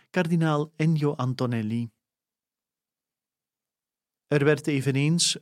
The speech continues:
een audiëntie verleend aan kardinaal Matteo Maria Zuppi, de metropoliet-aartsbisschop van Bologna in Italië en voorzitter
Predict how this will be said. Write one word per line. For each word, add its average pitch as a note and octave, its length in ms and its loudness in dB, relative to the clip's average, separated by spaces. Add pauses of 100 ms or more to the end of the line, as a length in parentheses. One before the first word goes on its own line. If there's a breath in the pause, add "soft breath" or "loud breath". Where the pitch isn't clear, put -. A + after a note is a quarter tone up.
een C3+ 300 0
audiëntie D3+ 560 0
verleend C#3+ 380 0
aan C#3 160 0
kardinaal C3+ 580 -2
Matteo D#3 440 0
Maria C#3+ 420 -2
Zuppi, B2+ 520 -2 (460 loud breath)
de C3 340 0
metropoliet-aartsbisschop C3+ 1400 0
van C3 220 -2
Bologna C3 640 0
in C3 140 0
Italië A#2 480 -4
en B2+ 280 -4
voorzitter D3 720 0